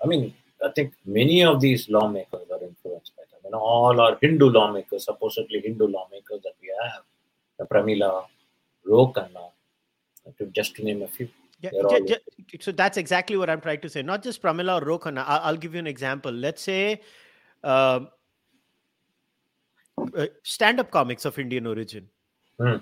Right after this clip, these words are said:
Speaker 2: I can show you instances, even if there are two or three, that they would have made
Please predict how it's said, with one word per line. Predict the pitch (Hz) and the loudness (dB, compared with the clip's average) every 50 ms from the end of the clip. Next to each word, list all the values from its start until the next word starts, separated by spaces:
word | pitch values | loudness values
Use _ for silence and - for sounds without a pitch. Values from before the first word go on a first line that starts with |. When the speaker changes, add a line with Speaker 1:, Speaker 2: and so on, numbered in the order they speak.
| - _ _ - | -6 _ _ 0
Speaker 2:
I | - 165 196 | 2 4 4
can | - - 269 | 4 2 -2
show | 262 - 254 233 | 0 2 4 4
you | 240 254 247 | 4 4 0
instances, | 233 208 - - 254 240 233 269 269 - | -4 -6 -6 -4 -6 -4 -6 -8 -12 -10
even | - - 208 214 247 247 | -10 -8 -6 -4 -4 -6
if | 247 - | -4 -4
there | - 233 220 | -2 -2 -2
are | 196 | -2
two | 208 - 220 226 | -4 -6 -2 0
or | 220 208 | 0 0
three, | 185 - - 208 220 214 175 135 127 139 - | -2 -4 -6 -6 -4 -4 -4 -6 -8 -10 -10
that | - 156 131 | -8 -8 -4
they | 170 170 | -4 -4
would | 175 175 185 | -4 -4 -4
have | 185 185 165 | -4 -4 -4
made | 131 120 120 147 175 165 139 123 123 139 | -6 -4 -2 -2 0 0 -2 -2 -6 -8